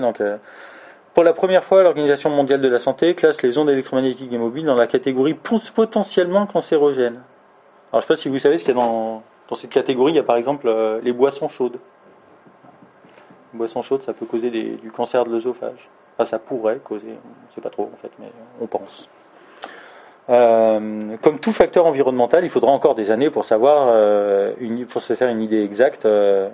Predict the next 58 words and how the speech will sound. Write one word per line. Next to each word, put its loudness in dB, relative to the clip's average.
des -8
conséquences -8
à -2
long -4
terme, 0
explique -16
l'O -2
M -10
S. -16
Donc, 0
en 6
fait, 4
c'est -4
marrant, 4
c'est -2
que 0
quand 2
tu 0
regardes 2
l'article -2
qui 0
est 2
dans 2
l'agrégateur 2
de 0
flux, -2
l'article, -2
le 0
nom 2
de -4
l'article, -2
le 2
chapeau 2
et 2
le, 4
et 0
le, 4
et 4
le 2
fin 2
du -4
truc, -2
tu -10
te -12
rends -2
compte -2
qu'en 0
fait, 0
il -
y 2
a 2
une -4
sorte 0
d'effet 0
de -10
peau -2
de -10
chagrin 2